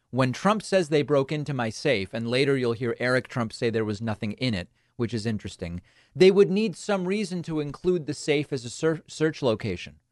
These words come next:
They would have some reason to think that the safe might have a nexus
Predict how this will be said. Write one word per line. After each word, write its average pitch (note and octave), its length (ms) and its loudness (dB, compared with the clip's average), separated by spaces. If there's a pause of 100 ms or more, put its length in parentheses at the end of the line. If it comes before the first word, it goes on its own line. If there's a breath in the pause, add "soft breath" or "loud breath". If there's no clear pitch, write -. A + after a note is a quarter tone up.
(220)
They D3+ 100 4
would D#3 120 4
have E3+ 140 2
some F3 220 -4
reason F3+ 280 0
to D#3 60 -4
think E3+ 240 -6
that D#3 160 -2 (240)
the C3+ 100 -4
safe E3 400 0
might C#3+ 200 0
have D3+ 120 -4
a C#3 60 0
nexus C3+ 800 -6